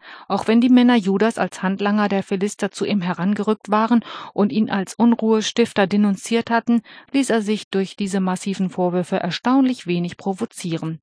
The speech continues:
Simson wusste, wann er zu kämpfen hatte und wann er sich widerstandslos zu ergeben hatte. Seine Aggression war zielgerichtet. Er war ein Naziräer Gottes. Er hatte eine Passion, den Kampf gegen die Feinde des Volkes Gottes.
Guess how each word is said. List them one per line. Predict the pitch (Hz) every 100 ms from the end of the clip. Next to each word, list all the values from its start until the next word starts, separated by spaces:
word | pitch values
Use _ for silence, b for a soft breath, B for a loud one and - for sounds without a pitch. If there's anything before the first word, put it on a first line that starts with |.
| B B B B B
Simson | 165 190 185 208
wusste, | 240 233 - 175 - -
wann | 180
er | 175 165
zu | 165
kämpfen | - 170 - 175
hatte | 180 - 214
und | 202 180
wann | 175
er | 180
sich | 175 202
widerstandslos | 208 214 190 - 165 - 170 -
zu | -
ergeben | - 220 185 175 165
hatte. | 175 170 165 - _ B B B B -
Seine | - 208 220 220 -
Aggression | 214 - 202 - 214 240 240
war | 247
zielgerichtet. | - - 190 170 165 160 - 165 - _ _
Er | - 180
war | 185 -
ein | 180 185 190
Naziräer | 190 165 180 202 202 170
Gottes. | 175 165 165 - _ B B B B _
Er | 220
hatte | 226 - -
eine | 214
Passion, | 233 254 - - 185 180 156 -
den | 180
Kampf | - 208 226 -
gegen | 196 190
die | 185
Feinde | - 180 196 202
des | 196 -
Volkes | 196 196 226 -
Gottes. | 170 - 170 -